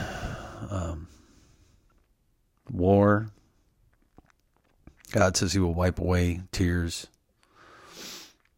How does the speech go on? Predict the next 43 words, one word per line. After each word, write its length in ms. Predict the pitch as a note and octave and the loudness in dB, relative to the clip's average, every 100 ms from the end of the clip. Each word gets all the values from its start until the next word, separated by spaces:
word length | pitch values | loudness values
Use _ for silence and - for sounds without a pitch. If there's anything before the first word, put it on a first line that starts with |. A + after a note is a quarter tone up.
| B2 | -8
And, 320 | F#2+ E2+ E2 | -6 -4 -4
uh, 220 | D#2 - - | -4 -6 -12
it's 120 | _ - | _ -4
gonna 120 | F#2 | 0
be 120 | F2 | 0
a 20 | |
beautiful 320 | D#2+ D#2+ - | 0 -2 -4
place. 340 | - F#2 E2 F2 | -6 -4 -2 -2
So 240 | F#2+ F2+ | -2 -2
that's 220 | - D#3 - | 2 4 6
our 140 | - | 6
premise 420 | - A2 G#2 F2 | 6 6 6 2
here 160 | G2 F2+ | 0 0
at 140 | E2 | -2
It's 160 | E2+ - | -4 0
a 60 | |
Religion. 300 | E2 E2+ D#2 | 2 2 2
We 120 | E2+ A2+ | 2 2
start 320 | - A2+ G#2 | 4 4 8
out 260 | G2 G2+ | 8 8
with 140 | G2 E2 | 2 -4
the 80 | - | -2
fact 340 | G2 F#2 - | 2 2 2
that 140 | D#2+ | -2
God 280 | E2+ F#2+ G#2 | 4 6 6
created 480 | - G2+ F#2+ G2+ F#2+ | 4 4 8 8 8
everything. 600 | F#2+ F2+ D#2 F#2 F2+ F2 _ - - - - | 8 4 4 4 4 0 _ -20 -20 -20 0
He 120 | F2 | 2
sustains 600 | - D#2+ - G2+ G#2+ F#2+ | 2 0 4 8 8 10
everything. 500 | F#2+ F#2 - F2+ F2 | 8 8 6 4 4
The 80 | E2 | 6
reason 300 | F2 G2 F2+ | 8 8 6
that 80 | D#2 | 2
we 140 | E2 | 2
have 280 | F#2+ F#2 F2 | 4 4 4
life 380 | D#2+ F2+ F2+ - | 4 4 4 0
is 260 | F2+ F#2 - | 2 2 2
because 440 | F#2 - F2+ F2+ | 0 2 2 2
of 280 | - E2+ F#2 | 2 0 2
God 440 | E2 E2 F2+ E2+ | 2 2 2 -2
and 140 | E2+ E2+ | -4 -2
his 160 | F2 | -2
creation, 560 | - F2+ D#2 D#2+ F2 | 0 0 2 0 -2